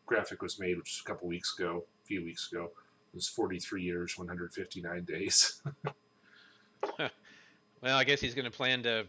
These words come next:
Speaker 2: exceed that, uh, 'cause it, I think I read somewhere where he's gonna, he, he plans to be with the Buccaneers to defend their win th-, this year.
Speaker 1: Yeah, I think he's, uh, I mean, like I said, he,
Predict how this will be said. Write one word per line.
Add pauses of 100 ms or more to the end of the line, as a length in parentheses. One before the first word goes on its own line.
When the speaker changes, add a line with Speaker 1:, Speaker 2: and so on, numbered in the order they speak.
Speaker 2:
exceed
that, (180)
uh, (440)
'cause
it, (480)
I
think
I
read
somewhere
where
he's
gonna, (760)
he,
he
plans
to (120)
be
with
the
Buccaneers
to
defend (540)
their
win (260)
th-, (160)
this
year.
Speaker 1:
Yeah,
I
think
he's,
uh,
I
mean,
like
I
said,
he,